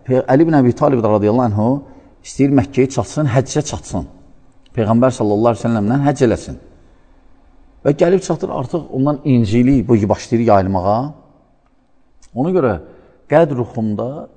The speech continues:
xutbə əsnasında çağırır onu. Deyir, "Mən kuntu mavlə, fə Ali mavlə." Mən ki mövlasıyam, dostuyam, Əli də onun dostudur. Sadəcə vəli sözü ərəb dilində otuzdan çox mənası var.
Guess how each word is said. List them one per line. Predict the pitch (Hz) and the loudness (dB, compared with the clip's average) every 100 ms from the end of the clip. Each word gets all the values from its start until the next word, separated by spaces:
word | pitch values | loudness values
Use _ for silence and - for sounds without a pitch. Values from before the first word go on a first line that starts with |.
| - | -14
xutbə | 131 - 180 143 | -14 0 2 2
əsnasında | - 117 - 131 170 | 2 0 0 -4 -2
çağırır | 131 110 117 110 | 2 2 2 -2
onu. | 76 65 - - - - _ _ _ _ _ _ _ _ _ _ _ - | -2 -6 -18 -20 -20 -20 _ _ _ _ _ _ _ _ _ _ _ -4
Deyir, | 135 127 | 0 2
"Mən | 123 | 0
kuntu | - 110 110 | 0 -4 -2
mavlə, | 101 98 101 120 147 | 0 2 2 2 0
fə | - 73 | 0 0
Ali | 87 101 | 2 2
mavlə." | 120 104 107 110 71 - - - - - | 2 2 4 2 0 -8 -20 -20 -10 -2
Mən | 101 | -2
ki | - 107 | 0 -2
mövlasıyam, | 95 95 87 - 220 92 | 0 0 -2 -4 -8 -6
dostuyam, | 95 - 113 135 | -6 -4 -4 -4
Əli | - 104 | -2 -2
də | 104 | 0
onun | 95 104 131 - - - - - - | 0 0 -2 -6 -20 -20 -20 -20 -4
dostudur. | 95 - 143 107 - - - _ _ _ _ _ _ _ - | -4 0 0 0 -2 -10 -20 _ _ _ _ _ _ _ -2
Sadəcə | 175 196 165 147 | 2 2 2 2
vəli | 139 151 | 2 2
sözü | 170 139 120 151 | 2 0 0 0
ərəb | 120 131 131 | 2 2 2
dilində | 104 101 131 | 0 0 0
otuzdan | 104 - 123 107 139 | -2 -2 -4 0 -2
çox | 139 120 | -2 -2
mənası | 113 101 95 - 113 | 0 2 0 -2 -8
var. | 71 | -8